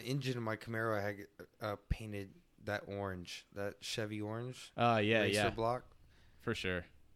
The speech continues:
Speaker 1: I spent a bunch of money on that for no reason, but
Speaker 2: Yeah.
Speaker 1: it was cool. It was cool when you
Speaker 2: Yeah.
Speaker 1: popped the hood.
Speaker 2: Yeah, I, I know you have no idea what we're talking about, but actually, no one knows what I'm talking about.
Speaker 1: Mm.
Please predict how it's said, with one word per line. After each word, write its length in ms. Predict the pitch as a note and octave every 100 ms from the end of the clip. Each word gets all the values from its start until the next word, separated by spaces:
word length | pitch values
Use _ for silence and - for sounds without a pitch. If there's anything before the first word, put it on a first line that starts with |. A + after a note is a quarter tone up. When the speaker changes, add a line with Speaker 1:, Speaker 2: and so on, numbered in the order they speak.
| - B2
Speaker 1:
I 80 | B2+
spent 260 | - G2+
a 40 | F#2+
bunch 260 | F2+ F2+
of 40 | -
money 160 | F#2+
on 100 | F#2
that 120 | F#2 F2
for 100 | F2+
no 80 | F2+
reason, 420 | F2+ F2+ F#2+ F#2
but 160 | G#2+ A#2+
Speaker 2:
Yeah. 80 | G3+
Speaker 1:
it 40 |
was 180 | C4 C4
cool. 560 | - D4+ D#4 D4+ D4 - - -
It 40 |
was 140 | F3 F#3
cool 220 | - G#3+
when 100 | G#3+
you 60 | F3+
Speaker 2:
Yeah. 180 | F#3
Speaker 1:
popped 120 | D3+ G#3
the 60 | F#3+ G3 F#3
hood. 80 | E3 - - - - - - -
Speaker 2:
Yeah, 200 | D#3 C#3+
I, 140 | C#3+ C3 D3+
I 20 |
know 140 | D3+
you 180 | D3 C3
have 120 | C3
no 100 | B2
idea 200 | A2 G#2+
what 40 | G2+
we're 60 | F#2+
talking 260 | F2+ F2
about, 260 | F2+ F2+ E2+
but 220 | F#2 F#2 - - _ _ - -
actually, 340 | D#3+ F3+ D#3
no 160 | D#3+ E3
one 100 | C#3+
knows 200 | A2+ -
what 60 | G2
I'm 40 |
talking 360 | - E2 - E2
about. 280 | E2+ F2+ -
Speaker 1:
Mm. 160 | A2+ A#2+